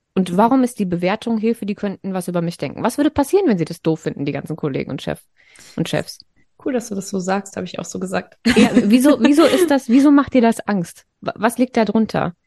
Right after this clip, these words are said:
Speaker 2: Hm.
Speaker 1: Wie wir die Welt sehen, und da fängt's an, wenn du, wenn du damit einmal angefangen hast, dich zu beschäftigen mit dir selbst, dann kommst du in so ein Rabbit Hole, weil du dich dann einmal fragst, das ko-,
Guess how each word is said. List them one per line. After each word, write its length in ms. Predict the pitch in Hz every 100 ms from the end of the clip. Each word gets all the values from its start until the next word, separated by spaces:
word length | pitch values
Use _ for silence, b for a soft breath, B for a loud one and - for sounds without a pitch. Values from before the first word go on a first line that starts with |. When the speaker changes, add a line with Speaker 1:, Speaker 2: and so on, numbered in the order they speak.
| _
Speaker 2:
Hm. 260 | 190 180 180
Speaker 1:
Wie 260 | 180 214 294
wir 140 | 330
die 160 | 247 208
Welt 260 | 220 220 -
sehen, 300 | 269 226 170
und 160 | 185
da 120 | 190
fängt's 360 | 208 208 208 -
an, 260 | 208 220 196
wenn 140 | 196
du, 120 | 190 185
wenn 120 | 190
du 80 | 185
damit 280 | 175 196
einmal 220 | - 202 -
angefangen 360 | 247 254 214
hast, 120 | 202 185
dich 100 | -
zu 80 | 180
beschäftigen 520 | 180 226 240 208 180
mit 100 | 175
dir 140 | 151
selbst, 560 | 160 208 208 220 - _
dann 120 | - 165
kommst 260 | 208 214
du 40 | 185
in 100 | 175
so 80 | 180
ein 120 | 175
Rabbit 380 | 180 190 180 -
Hole, 320 | 151 156 165
weil 100 | 175
du 80 | 175
dich 200 | 175 -
dann 320 | 196 240 277 - _ _ _ _ _ _ -
einmal 400 | 208 254 233 226
fragst, 760 | - - 185 175 - - - _ _
das 140 | 190
ko-, 100 | -